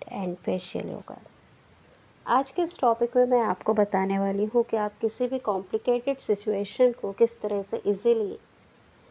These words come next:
हैंडल कर सकते हैं और उसका सॉल्यूशन निकाल सकते हैं। Actually, जब आप स्ट्रगल टाइम का रोना रोते हैं ना, तो सॉल्यूशन कभी मिलता ही नहीं, क्योंकि आपके शब्द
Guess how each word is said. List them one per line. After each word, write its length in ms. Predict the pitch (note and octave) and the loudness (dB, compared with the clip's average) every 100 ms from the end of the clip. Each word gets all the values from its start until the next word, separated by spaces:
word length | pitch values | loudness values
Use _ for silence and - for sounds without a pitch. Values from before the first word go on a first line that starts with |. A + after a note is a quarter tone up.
| - _ _ - | -20 _ _ 0
हैंडल 320 | G3 G3 F#3+ | 2 2 0
कर 200 | F#3+ F3+ | 2 0
सकते 380 | F#3 G#3 G3+ - | 0 -6 -4 -6
हैं 260 | A3+ B3+ D4 - | -2 -2 -4 -4
और 120 | G#3 | -4
उसका 240 | G3+ - | -2 -4
सॉल्यूशन 540 | A3+ G3+ F3 F#3 - F#3+ | -2 0 -2 -2 -2 -2
निकाल 360 | F3+ F3 F3 | -2 -6 -8
सकते 340 | F3+ - - A3 | -8 -14 -14 -14
हैं। 180 | F#3+ - _ _ _ _ _ _ _ _ _ - - _ - _ _ _ _ _ - | -14 -16 _ _ _ _ _ _ _ _ _ -20 -20 _ -20 _ _ _ _ _ -2
Actually, 380 | A#3+ D#4 D#4+ E4 | 0 2 2 4
जब 180 | F4 | 6
आप 200 | F4 F4 - - - | 6 4 0 -20 -10
स्ट्रगल 520 | A#3+ - - A#3 D4 D4 | -10 -2 4 6 6 4
टाइम 300 | C4 A3 A3+ | 4 4 2
का 120 | A#3 | 0
रोना 320 | A3 G#3+ G#3+ | 0 0 0
रोते 340 | G#3 G3+ G3+ | 0 -2 -2
हैं 140 | G#3+ A3+ | -4 -2
ना, 260 | A3+ G#3+ B3+ - | -4 -6 -12 -16
तो 80 | G#3+ | -4
सॉल्यूशन 480 | A#3 A3 A3+ - B3+ | 0 2 0 -2 -4
कभी 300 | - A3 A3+ | -2 0 2
मिलता 340 | F#3+ F#3 - | 0 -2 0
ही 160 | F#3 F#3 | 0 -2
नहीं, 220 | E3+ - - _ _ _ _ _ _ _ _ _ - _ _ _ _ _ - | -8 -12 -20 _ _ _ _ _ _ _ _ _ -20 _ _ _ _ _ 0
क्योंकि 200 | D4 F4+ | 4 8
आपके 760 | D#4+ B3 - - C#4+ C#4 B3+ - - - _ - | 8 6 2 -2 4 4 4 -2 -18 -20 _ -20
शब्द 360 | - - B3+ G#3+ | -8 2 2 2